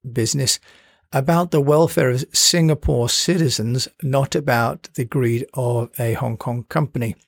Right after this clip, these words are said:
Not because the greed of a Hong Kong company is not wrong, but because no one wants to write that. But what they do want to write about is the welfare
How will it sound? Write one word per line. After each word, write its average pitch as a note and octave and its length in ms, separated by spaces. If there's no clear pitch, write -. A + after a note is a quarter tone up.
Not F3 260
because E3 340
the D3+ 140
greed C#3 240
of B2 100
a A#2 40
Hong C3 180
Kong A#2+ 200
company B2 440
is A#2 140
not A2+ 200
wrong, D3 520
but B2+ 360
because B2+ 720
no A#2+ 280
one A#2+ 200
wants A#2 280
to B2+ 120
write A2+ 300
that. A2 200
But C3+ 100
what C3+ 160
they C3+ 80
do B3 220
want F#3 200
to D3 100
write A2+ 260
about A2 440
is A#2 200
the A2+ 180
welfare A2+ 720